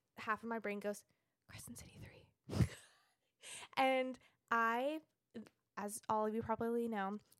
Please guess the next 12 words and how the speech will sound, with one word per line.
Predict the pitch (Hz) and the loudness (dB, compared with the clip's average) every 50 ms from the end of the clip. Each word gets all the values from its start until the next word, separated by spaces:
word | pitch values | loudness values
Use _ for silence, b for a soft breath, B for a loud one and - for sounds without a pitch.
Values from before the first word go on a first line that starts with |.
| - 226 | -4 -4
the | 220 | -2
prologue | - - - 202 208 214 214 208 214 - - | -2 0 0 0 2 4 4 2 2 0 -2
and | 220 220 | -4 -4
chapter | - 196 - - 208 | -4 -6 -6 -6 -4
one | 202 196 190 202 | -4 -4 -4 -4
have | 208 - - 202 190 - | -4 0 0 0 0 0
been | 202 208 | -2 -4
released. | 214 214 208 196 202 214 - - - - - _ _ _ _ _ | -2 -4 -4 -4 -6 -6 -8 -12 -12 -14 -18 _ _ _ _ _
I | 208 202 | -2 0
have | 202 196 196 196 | 2 0 0 2
read | 202 190 202 196 | 0 0 0 0
it. | 208 | -2